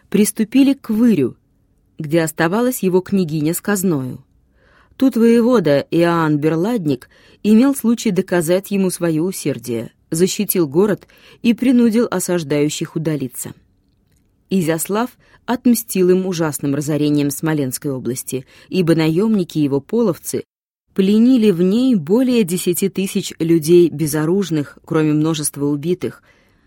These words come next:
Но, видя превосходство сил на стороне врагов, он искал союзника в могущественном князе Суздальском.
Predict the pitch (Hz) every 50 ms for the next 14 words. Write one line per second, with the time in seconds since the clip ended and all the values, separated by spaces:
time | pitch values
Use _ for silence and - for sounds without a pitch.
0 | _ _ - 170 185 208 226 208 269 220 269 247 - 220 226 196 202 190 - -
1 | 214 208 196 - - 175 175 175 - - 202 185 170 160 156 - - - 156 151
2 | 156 160 151 147 143 147 151 151 160 226 247 - - _ - - - - _ _
3 | 240 277 285 294 277 - - - 233 254 254 - - 208 185 190 190 220 220 196
4 | 208 202 - 202 190 180 185 175 170 127 139 143 139 - 160 151 - - 160 165
5 | 165 170 - - 160 147 135 131 143 131 165 - - 190 170 147 110 117 110 -
6 | - - - 71 -